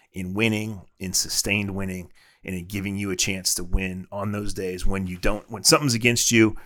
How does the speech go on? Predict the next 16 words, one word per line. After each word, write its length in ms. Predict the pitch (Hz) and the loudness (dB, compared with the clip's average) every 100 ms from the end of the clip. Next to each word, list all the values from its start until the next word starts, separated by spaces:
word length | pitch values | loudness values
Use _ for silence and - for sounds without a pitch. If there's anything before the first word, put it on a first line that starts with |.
| - | -16
when 140 | - 101 | -8 -6
you 80 | 90 | 2
don't 240 | 113 98 | 2 2
have 180 | 104 107 | -4 -2
your 100 | 104 | 6
best 240 | 104 98 | 6 6
stuff, 300 | - 104 98 | 2 -4 -8
or 100 | 95 | -12
it's 120 | 92 | -12
a 60 | 82 | -12
game 280 | 82 92 87 | -12 -12 -12
you're 100 | 87 | -16
not 200 | 87 87 | -10 -8
supposed 360 | - - 87 | 2 2 2
to 60 | - | -4
win. 160 | 58 | -8